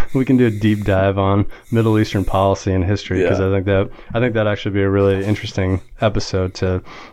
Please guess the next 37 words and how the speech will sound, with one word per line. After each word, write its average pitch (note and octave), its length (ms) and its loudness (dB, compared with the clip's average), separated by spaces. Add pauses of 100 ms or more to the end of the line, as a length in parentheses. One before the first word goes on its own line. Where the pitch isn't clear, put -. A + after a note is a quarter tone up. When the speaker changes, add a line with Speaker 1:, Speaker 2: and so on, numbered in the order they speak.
Speaker 1:
to G2+ 120 0
spend G2+ 260 0
an F#2 120 -2
hour F#2+ 360 2
just F#2 280 -4 (280)
figuring G2 440 0
out F#2+ 200 0
what's F#2+ 240 -2
actually F#2 300 -2
going F#2+ 280 2
on F#2+ 180 0
and F2+ 100 0
where, F#2+ 300 2
how G#2+ 200 -2
we G2 180 -6 (220)
possibly A2 540 -6
came G2 240 -2
to G2 120 -2
the F#2 80 -2
point G2 260 -2
where G2 160 2
we're F#2 120 0
at F2+ 140 -2
now. F#2+ 280 -2
Speaker 2:
Yeah. A2 280 2 (160)
Speaker 1:
'Cause B2 160 -2
you, F#3+ 180 0
you, A3 300 0
I G3+ 40 0
think B3+ 140 4
you A3 80 2
can A2+ 120 2
trace A#2+ 260 -2
it F#2+ 80 -6
back A2 220 2
pretty G2 220 -2
easily. F#2 500 -2